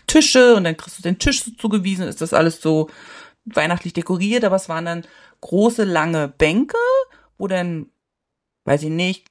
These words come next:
viele Menschen saßen und dann so ein ganz kleines U war da hinten, wo ich noch dachte,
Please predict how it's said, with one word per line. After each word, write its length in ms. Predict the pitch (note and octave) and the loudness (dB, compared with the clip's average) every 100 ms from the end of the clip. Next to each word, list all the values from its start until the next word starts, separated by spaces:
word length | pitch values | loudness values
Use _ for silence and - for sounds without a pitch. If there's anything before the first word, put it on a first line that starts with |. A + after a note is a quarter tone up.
| - | -8
viele 220 | - F#3 | -2 2
Menschen 360 | E3+ G3+ D4+ C#4+ | 2 2 0 0
saßen 540 | C4+ C#4 C#4+ D4 C#4 | 0 -2 -2 -4 -2
und 140 | A3 | -4
dann 140 | G3+ G3+ | -4 -4
so 100 | G#3+ | -4
ein 160 | A#3+ | -4
ganz 840 | D4 E4 F#4 G#4 G#4 G4 F#4+ F#4 F4 | -4 -4 -4 -6 -6 -6 -4 -4 0
kleines 320 | B3 A3+ G#3+ | 4 4 2
U 300 | G3 A#3+ D#4 | -4 -2 0
war 140 | F4 D4+ | 0 0
da 60 | |
hinten, 360 | C#4+ C4+ B3+ B3 | 0 -4 -8 -10
wo 40 | |
ich 80 | A#3 | -6
noch 80 | G#3 | -6
dachte, 360 | G3+ - F#3+ | -8 -6 -6